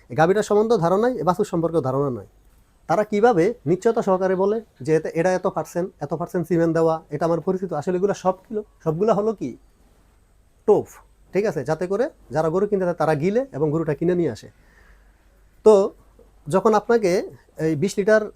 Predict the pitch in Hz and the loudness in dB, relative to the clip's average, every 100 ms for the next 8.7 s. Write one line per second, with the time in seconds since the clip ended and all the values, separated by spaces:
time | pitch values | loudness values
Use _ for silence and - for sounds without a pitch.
0 | _ _ _ - 165 170 202 214 123 - | _ _ _ -8 2 4 4 2 -2 -8
1 | _ _ _ _ _ _ - - _ _ | _ _ _ _ _ _ -20 -20 _ _
2 | _ 170 143 180 214 220 123 - 147 202 | _ -4 -2 2 2 2 0 -4 -6 -4
3 | 180 196 226 - - 165 160 147 190 170 | -2 -2 -4 -10 -6 -2 -2 4 6 6
4 | 175 - - 156 156 156 156 156 175 170 | 0 -4 -6 -4 -2 -2 -2 -4 -4 -2
5 | 185 165 160 202 190 147 156 220 226 196 | 0 2 2 0 -2 -4 0 2 4 4
6 | 135 104 _ _ _ _ _ _ _ _ | 2 -4 _ _ _ _ _ _ _ _
7 | 220 220 120 139 160 190 170 185 170 170 | 0 0 0 0 2 0 -2 -2 0 0
8 | 170 156 147 143 151 143 | 2 2 2 0 -2 -6